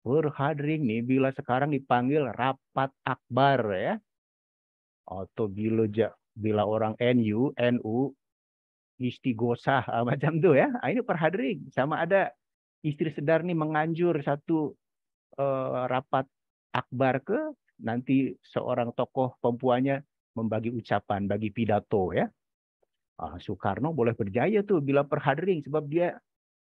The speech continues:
eh, pidatonya cantik ya. Ah, sama ada tokoh perempuan ini boleh membagi ucapan, membagi pidato dalam perhadring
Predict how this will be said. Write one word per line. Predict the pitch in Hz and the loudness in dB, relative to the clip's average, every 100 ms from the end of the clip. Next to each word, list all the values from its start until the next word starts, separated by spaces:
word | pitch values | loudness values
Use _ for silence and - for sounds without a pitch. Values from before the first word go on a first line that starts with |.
| - | -10
eh, | 117 | -8
pidatonya | - 131 123 147 180 | -4 0 0 -2 -4
cantik | 180 180 214 202 - | 0 2 4 2 2
ya. | 175 285 - - | 0 0 -6 -18
Ah, | - - - _ | -18 -18 -20 _
sama | 113 120 120 | -2 0 -2
ada | 123 123 | -2 -2
tokoh | 117 - 123 - | -2 -2 -2 0
perempuan | 123 123 127 131 | 0 2 2 2
ini | 131 131 _ _ - | 0 -4 _ _ -6
boleh | 104 117 117 | -2 0 0
membagi | 113 113 113 110 117 | -2 -2 -2 -2 -4
ucapan, | 120 - 110 - 98 101 | -6 -2 -2 -2 -2 0
membagi | 107 107 101 | 0 0 -2
pidato | - 107 107 101 104 | -2 -2 0 0 0
dalam | 107 104 104 | 0 0 -2
perhadring | 104 - 113 107 120 | -4 -2 -4 0 0